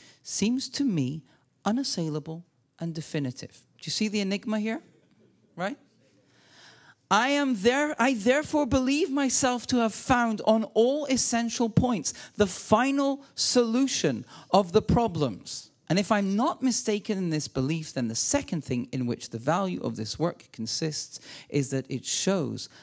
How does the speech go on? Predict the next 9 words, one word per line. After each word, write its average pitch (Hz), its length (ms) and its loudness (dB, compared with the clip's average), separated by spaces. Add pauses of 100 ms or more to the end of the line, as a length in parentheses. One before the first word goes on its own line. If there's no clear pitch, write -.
how - 200 -6
little 151 720 -2
is 220 220 -4
achieved - 960 -4 (380)
when 165 440 -2
these 175 320 -4
problems 139 840 -4
are 143 160 -6
solved. 117 1120 -8